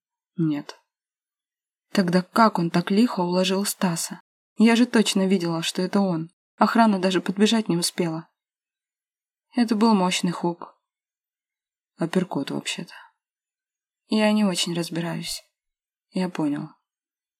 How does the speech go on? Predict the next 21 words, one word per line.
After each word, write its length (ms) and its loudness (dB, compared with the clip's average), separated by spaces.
И 120 2
хрен 320 6
пойми 320 6
ведь, 140 0
что 240 0
у 80 2
него 200 0
на 140 2
уме. 320 -2
На 180 6
лицо 380 4
ни 120 6
одной 280 6
живой 340 0
эмоции, 540 2
лишь 240 0
вопиющая 640 2
в 60 -2
данной 280 0
ситуации 540 2
безмятежность. 1000 2